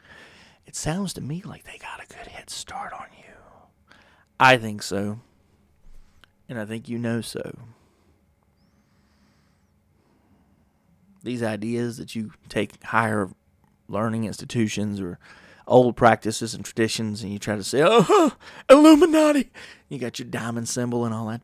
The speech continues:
bullshit. It's so strange how these questions that I'm talking about, when you put them underneath the light, when you illuminate them,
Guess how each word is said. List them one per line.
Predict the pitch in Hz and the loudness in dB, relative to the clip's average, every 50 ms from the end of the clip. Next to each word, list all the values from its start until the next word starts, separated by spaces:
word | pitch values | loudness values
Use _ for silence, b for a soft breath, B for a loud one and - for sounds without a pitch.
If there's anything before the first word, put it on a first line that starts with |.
| _ _ _ | _ _ _
bullshit. | - - - - - - - - - - - _ b b b b b b b b b b b b b b b b b b _ _ _ _ _ | -20 -18 -16 -16 -16 -16 -16 -14 -14 -14 -14 _ b b b b b b b b b b b b b b b b b b _ _ _ _ _
It's | - 147 147 - | -2 -2 -2 0
so | - 202 208 196 | 2 2 4 4
strange | 165 - - 175 175 180 175 160 143 127 120 117 113 | 2 0 0 0 2 2 2 2 0 -2 -2 -4 -2
how | 117 113 113 110 113 | 0 0 2 2 2
these | 113 117 117 - | 0 0 -2 -4
questions | - - 160 156 - - - 98 92 87 | -2 0 0 0 0 -4 -10 -12 -10 -10
that | 92 90 | -8 -6
I'm | 110 110 117 | -6 -4 0
talking | 127 123 120 117 101 104 | 2 2 2 2 -2 -8
about, | - - 117 110 - - | -10 -12 -10 -10 -10 -8
when | 120 107 | -8 -8
you | 110 110 | -8 -8
put | - - 151 147 - | -6 -6 -6 -4 -4
them | - 127 127 | -6 -6 -6
underneath | 120 120 117 117 123 120 - | -6 -8 -8 -10 -10 -10 -8
the | - | -6
light, | 120 123 123 127 110 92 - | -2 0 2 2 2 0 -2
when | 143 113 113 | -4 -6 -4
you | 117 120 | -2 -2
illuminate | 104 104 113 117 117 117 123 127 131 131 131 135 139 139 147 143 143 | -2 -2 -4 -4 -4 -4 -2 0 0 0 2 2 2 2 2 0 0
them, | - 160 160 156 151 151 147 143 147 147 | 0 0 0 2 0 -2 -6 -8 -12 -14